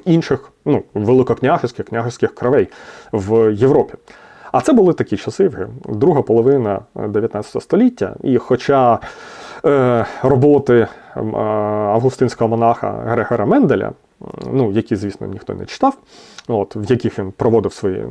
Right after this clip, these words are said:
нелюдські, аморальні досліди над горохом, без, е, не отримавши, е, свідомої згоди від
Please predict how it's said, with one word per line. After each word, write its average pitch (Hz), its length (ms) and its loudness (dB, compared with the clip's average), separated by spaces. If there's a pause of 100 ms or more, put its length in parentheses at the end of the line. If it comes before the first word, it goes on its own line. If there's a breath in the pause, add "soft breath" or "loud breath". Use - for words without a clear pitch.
нелюдські, 117 680 -2
аморальні 104 520 -4 (180)
досліди 113 520 -2
над 101 220 -8
горохом, 107 540 0
без, 104 480 -8 (600 loud breath)
е, - 40 -4 (480)
не 123 160 2
отримавши, 120 560 0
е, - 320 -8 (1120)
свідомої 107 500 0
згоди 107 360 0 (100)
від 98 160 -4